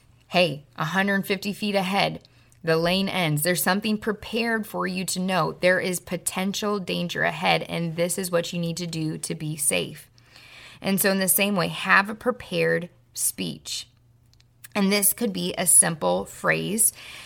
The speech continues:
that you hold on to when you're treading on potentially dangerous ground. So for me, one thing when I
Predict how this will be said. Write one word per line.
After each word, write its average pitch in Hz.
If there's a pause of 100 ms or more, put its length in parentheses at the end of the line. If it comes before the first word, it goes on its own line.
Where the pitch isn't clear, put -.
(160)
that 185 (460)
you 202
hold 165
on 175
to 180 (100)
when 185
you're 175
treading 190
on 170
potentially 185
dangerous 165
ground. - (640)
So 196
for 196
me, 185 (320)
one 185
thing 180
when 165
I 170